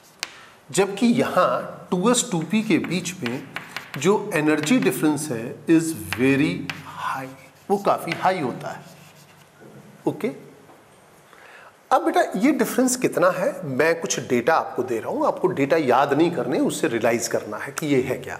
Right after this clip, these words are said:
देखिए, अब बेटा एक बात सुनिए, देखिए मैं आपको बताता हूं कि इनके बीच में जो energy differences हैं वो कितना है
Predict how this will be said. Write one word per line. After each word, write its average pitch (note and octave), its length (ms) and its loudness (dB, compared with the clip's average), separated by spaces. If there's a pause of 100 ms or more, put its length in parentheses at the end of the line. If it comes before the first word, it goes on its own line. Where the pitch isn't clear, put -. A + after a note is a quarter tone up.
(100)
देखिए, A#2+ 260 -12 (180)
अब D#4 100 4
बेटा E4+ 160 4 (160)
एक G#3+ 160 2
बात F3 140 4
सुनिए, A2 340 -6
देखिए F3 240 0
मैं A3 100 2
आपको - 260 2
बताता B2 380 0
हूं F3+ 220 -2
कि D#3 140 -4 (120)
इनके G3 400 2 (160)
बीच E3+ 280 -2
में A2+ 160 -4
जो C3+ 240 0
energy D3 420 0
differences D3 680 -2
हैं A#2 220 -10
वो D3 140 0
कितना - 320 -8
है - 180 -14